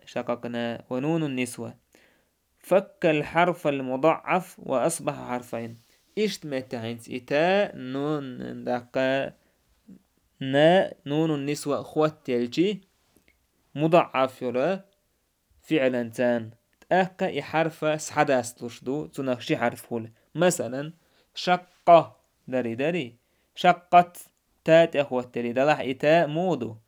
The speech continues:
متحركة دو إيدات. تاك متحركة شين تا حركة شول تات أدي إتجاه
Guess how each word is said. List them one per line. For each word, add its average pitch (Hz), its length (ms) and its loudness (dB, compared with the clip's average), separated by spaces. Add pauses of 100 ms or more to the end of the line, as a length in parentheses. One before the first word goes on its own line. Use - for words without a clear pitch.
(180)
متحركة 139 680 -2
دو 131 120 -4
إيدات. 117 560 -6 (540)
تاك 127 200 -4
متحركة 160 800 2
شين 117 240 -6
تا 147 120 0
حركة 170 500 0
شول 117 360 -8
تات 143 340 0
أدي 127 320 -2
إتجاه 110 460 -12